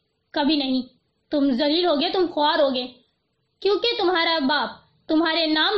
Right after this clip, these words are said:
پہ ایک شرمناک دھبا ہے۔ تم کبھی سر اٹھا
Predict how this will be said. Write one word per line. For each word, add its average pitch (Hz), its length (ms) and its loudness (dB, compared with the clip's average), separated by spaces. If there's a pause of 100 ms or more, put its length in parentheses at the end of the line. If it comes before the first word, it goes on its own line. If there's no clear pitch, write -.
پہ - 60 -2
ایک 320 280 -2
شرمناک 359 640 0 (100)
دھبا 277 360 0
ہے۔ 254 120 -8 (840)
تم 294 280 2
کبھی 349 300 0
سر 339 200 -2
اٹھا 311 240 -2